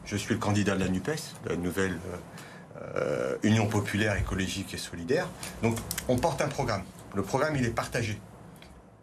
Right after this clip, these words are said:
Et, euh, mon rôle, c'est de fédérer toutes les forces politiques de gauche de notre circo. Donc quand j'ai eu l'investiture, quand j'ai accepté l'investiture pour, pour la nupes, euh, donc j'étais à la convention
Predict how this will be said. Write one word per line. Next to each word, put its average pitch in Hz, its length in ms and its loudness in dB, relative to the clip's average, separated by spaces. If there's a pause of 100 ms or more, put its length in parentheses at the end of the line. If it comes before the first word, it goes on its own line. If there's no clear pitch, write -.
(440)
Et, 123 340 4
euh, 85 680 0 (340)
mon 117 220 6
rôle, 143 360 2
c'est - 160 -4
de 113 100 0
fédérer 117 480 0
toutes 147 200 -6
les 139 60 0
forces 120 200 -2
politiques 101 440 2
de 95 100 -4
gauche - 360 0 (120)
de 101 120 2
notre 120 180 4
circo. - 340 -2 (580)
Donc 127 240 2 (380)
quand 170 160 4
j'ai 151 140 2
eu 170 60 4
l'investiture, 127 640 0 (220)
quand 92 100 -6
j'ai 107 120 0
accepté 139 340 0
l'investiture 107 640 0
pour, 82 220 -4
pour 95 160 -2
la 90 80 0
nupes, 90 220 0 (560)
euh, 87 840 2
donc 104 160 0
j'étais 117 220 2
à 123 40 4
la 113 80 2
convention 113 600 0